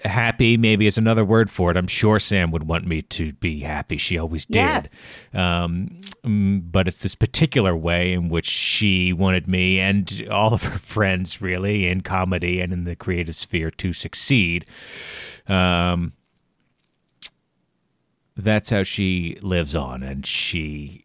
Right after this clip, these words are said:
Speaker 1: uh, she wouldn't want me to just sit around moping, moping and being sad forever. That's right.
Speaker 2: Right. That's right, because that's your duty to her from what
Speaker 1: Yep.
Speaker 2: she gave you. That's your duty to her to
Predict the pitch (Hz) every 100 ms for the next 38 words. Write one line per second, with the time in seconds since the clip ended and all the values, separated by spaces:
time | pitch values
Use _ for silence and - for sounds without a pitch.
0 | - - 104 - 113 - 95 80 104 104
1 | 95 92 90 90 87 - - 87 85 85
2 | 80 82 82 85 85 - 92 85 82 85
3 | 85 76 73 80 76 - 82 76 - 73
4 | 65 65 69 - 82 - - - - -
5 | 180 131 _ _ _ _ - 175 - 254
6 | 185 - - 202 - - 185 - - -
7 | - 214 254 - 175 175 - 285 240 170
8 | 190 220 _ _ _ - 190 185 302 392
9 | 190 151 214 - _ _ _ - 208 196
10 | 214 208 220 254 220 202 185 220 262 196
11 | 185 208 _ _ 208 240 - 254 226 214
12 | 196 208 226 202 262 220 190 196 - 208
13 | 196 190